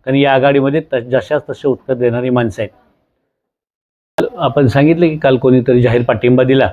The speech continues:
मागच्या वेळीसुद्धा परिवर्तन पॅनलचे, पॅनलचे त्या आघाडीचे प्रमुख होते आणि आतासुद्धा त्यांच्या पॅनलमध्ये जी काही लोकं उभे राहिलेत,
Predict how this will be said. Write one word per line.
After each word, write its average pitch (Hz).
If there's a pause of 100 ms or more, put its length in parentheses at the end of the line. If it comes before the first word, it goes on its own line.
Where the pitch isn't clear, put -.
(800)
मागच्या 139
वेळीसुद्धा 151
परिवर्तन 139
पॅनलचे, 123
पॅनलचे 120 (120)
त्या 127
आघाडीचे 123
प्रमुख 127
होते 120 (380)
आणि 131
आतासुद्धा 139
त्यांच्या 139
पॅनलमध्ये 151
जी 160
काही 170
लोकं 160
उभे 165
राहिलेत, 135